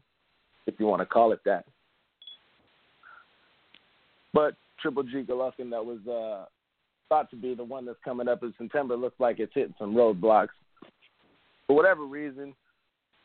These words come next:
Gennady Golovkin wants a fifty-fifty split.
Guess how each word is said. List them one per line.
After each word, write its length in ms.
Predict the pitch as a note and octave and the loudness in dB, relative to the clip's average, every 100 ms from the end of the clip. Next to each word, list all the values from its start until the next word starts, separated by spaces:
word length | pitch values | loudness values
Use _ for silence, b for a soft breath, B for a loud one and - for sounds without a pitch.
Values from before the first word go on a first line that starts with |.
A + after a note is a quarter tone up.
| _ _ _ _ _ _ _ _ C3+ | _ _ _ _ _ _ _ _ -4
Gennady 340 | D3 C#3+ A#2+ | -2 -2 -4
Golovkin 420 | A#2+ B2 B2 A#2+ | -8 -8 -10 -12
wants 240 | A#2 A#2 A2 | -12 -12 -12
a 60 | |
fifty-fifty 640 | - A2+ A2 - A2+ G2 F2+ | -12 -10 -10 -8 -8 -8 -16
split. 260 | - G2+ | -2 0